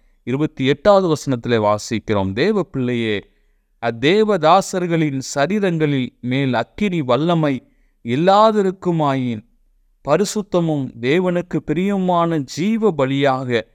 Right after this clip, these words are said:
ஒப்பு கொடுக்கப்பட்டிருக்கும் உன்னுடைய சரீரத்தின் மேல் பிசாசுக்கு அதிகாரமில்லை என்பது எவ்வளவு நிச்சயம். ரோமர்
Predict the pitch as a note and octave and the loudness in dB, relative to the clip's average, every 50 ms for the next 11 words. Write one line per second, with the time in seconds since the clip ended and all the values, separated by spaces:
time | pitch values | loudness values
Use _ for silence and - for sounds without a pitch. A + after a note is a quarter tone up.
0 | _ _ _ _ _ - C3 B2+ - A3 G#3+ - G3 F#3 G3 G3 - F#3+ - - | _ _ _ _ _ -8 -8 -4 -2 -2 0 0 2 2 2 0 0 -4 -2 -2
1 | F3+ F3 - - D#3+ D#3 C#3+ - D3+ D3 C3+ B2+ - - _ - A#2+ A#2+ C#3+ F3+ | -4 -4 -4 -4 -4 -4 -4 -2 -2 -2 -2 -2 -4 -10 _ -10 -6 -4 -2 0
2 | G3 A3 G#3+ G#3 G#3+ G#3 G3+ G3 - - D#3+ D3 D3+ D3+ D3+ D3 D3 - D3 C#3+ | 0 0 2 2 2 2 0 0 -2 -2 -2 0 0 0 -2 -2 -4 -4 -2 -2
3 | C#3 C3+ C3+ C3 B2+ A#2 G#2 - _ _ _ _ _ _ _ _ _ _ _ _ | 0 0 0 0 0 -2 -4 -8 _ _ _ _ _ _ _ _ _ _ _ _
4 | - C#3+ C#3 - - - G#3 G3+ G3+ G3 - G3+ F3 - - D#3 D3+ C#3 B2+ - | -6 -6 -6 -2 2 4 6 6 4 2 -2 -6 -8 -6 -4 -4 -2 -2 -4 -6
5 | - - A2+ A#2+ C#3+ F3+ F#3 G3 G3 G3 G3 F#3+ F#3 F3 E3 D#3 D3+ D3+ D3 C#3 | -8 -8 -6 -4 -2 0 0 2 4 4 4 4 2 0 0 0 0 0 0 0
6 | C3 B2 B2+ B2 B2+ A#2+ A#2+ A#2+ A2+ G#2 - _ _ _ _ _ _ - G2+ G2 | -2 -2 -2 -2 -2 -2 -2 -2 -4 -4 -8 _ _ _ _ _ _ -12 -4 -2
7 | G#2+ A2+ A#2 B2+ D#3 D#3+ E3+ D#3+ E3 D#3 D3 B2+ - - - C#3 B2+ A#2+ A#2 G2+ | -2 -2 0 2 2 2 2 0 0 -2 -2 -2 -6 -8 -6 -4 -4 -4 -4 -6
8 | - _ _ _ _ _ _ _ _ _ A#2+ B2 D3 D#3+ D#3+ D3+ C3+ | -8 _ _ _ _ _ _ _ _ _ -2 0 0 0 0 -2 -2